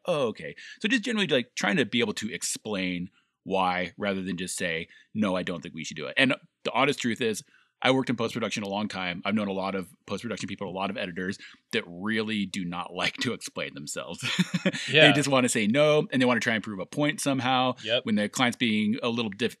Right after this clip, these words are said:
Speaker 1: little bit difficult for them to work with, they want to, sometimes they kinda wanna mess things up to try and prove a point. And, like, I don't think that's the right way to go. I've seen that backfire way too many times. Um, and especially when I was in, when I was, uh, editing in news, which is, like, the wrong place to do that because stuff goes out <laughs> onto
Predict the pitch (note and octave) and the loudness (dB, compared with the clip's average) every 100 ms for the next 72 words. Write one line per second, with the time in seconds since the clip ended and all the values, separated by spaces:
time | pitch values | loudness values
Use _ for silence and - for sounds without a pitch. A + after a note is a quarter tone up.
0 | - C3+ A#2+ A2 - A2 A#2 G#2+ G#2+ G#2 | 0 0 2 -2 -4 -8 0 0 0 -2
1 | G#2+ A2+ G#2+ - - _ - A#2 A2+ A#2 | -4 -4 -6 -10 -20 _ 0 2 4 0
2 | - - A2+ G#2+ A2+ - - D#3 F3+ D#3+ | 0 -2 0 0 -4 -4 -4 -2 -2 -2
3 | D3 - A2 B2+ C#3 C#3+ C#3+ - D#3 B2 | -2 -2 0 2 4 4 4 4 0 0
4 | - B2+ A2+ G2+ G#2 - G#2 F#2 - A#2+ | -2 -4 -2 0 -2 -4 -6 -6 -2 -4
5 | E2+ - G#2+ A2 G2+ G#2+ A#2 A2+ G#2+ G#2 | -2 -2 0 0 0 0 2 0 -2 -6
6 | G#2 F#2 - E2+ F2+ F#2+ G2 F2 A2+ F2+ | -4 -6 -6 -6 -4 -2 -2 -2 -2 -2
7 | F2 F#2+ - F2+ F2+ F2+ G2 - G#2 A2 | -2 -4 -4 -4 -2 -4 -4 -2 -2 -2
8 | - E2 E2+ G2+ - - - - - G#2+ | -4 -6 -4 -6 -8 -20 -20 -20 -4 0
9 | F#2+ F#2 A#2 C3 B2 E3 D#3 B2+ B2+ B2+ | 0 -2 2 2 4 2 2 2 2 2
10 | B2+ C3 - A#2+ A#2+ A2+ - - A2 A2+ | 0 -2 -2 0 0 -2 -6 -6 -4 -2
11 | A#2+ B2 A#2 G#2+ B2+ F#3+ F#2 F2 - _ | 0 0 2 4 4 2 0 -6 -10 _
12 | - C#3 C3 C#3 C#3 A#2 B2 D#3+ C#3 A#2 | -10 -4 -2 -2 -2 -2 -2 0 -2 -4
13 | A#2+ C3+ G#2 G2 G#2+ G2+ C#3 - A#2+ A2+ | -2 0 0 0 -4 -2 0 0 0 2
14 | A#2 B2+ G#2 | 2 2 -2